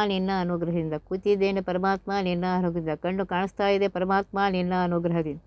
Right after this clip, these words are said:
ನೆನಪಿದೆ ಪರಮಾತ್ಮ ನಿನ್ನ ಅನುಗ್ರಹದಿಂದ, ಮರೆತು ಹೋಗಿದೆ ಅದು ನನ್ನದು ಯೋಗ್ಯತೆ, ಹಾಗೆ ಮಾಡಬೇಡ, ನೆನಪು ತಂದು ಕೊಡು" ಅಂತ ಅವನಿಗೆ ಬೇಡ್ಕೋಬೇಕು.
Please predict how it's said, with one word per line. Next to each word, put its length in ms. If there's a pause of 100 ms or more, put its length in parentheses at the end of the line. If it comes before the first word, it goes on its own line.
(3250)
ನೆನಪಿದೆ 600
ಪರಮಾತ್ಮ 540 (100)
ನಿನ್ನ 240 (120)
ಅನುಗ್ರಹದಿಂದ, 640 (1080)
ಮರೆತು 360
ಹೋಗಿದೆ 280
ಅದು 180
ನನ್ನದು 460 (360)
ಯೋಗ್ಯತೆ, 400 (1200)
ಹಾಗೆ 260
ಮಾಡಬೇಡ, 460 (760)
ನೆನಪು 360 (680)
ತಂದು 240
ಕೊಡು" 220
ಅಂತ 160
ಅವನಿಗೆ 240
ಬೇಡ್ಕೋಬೇಕು. 500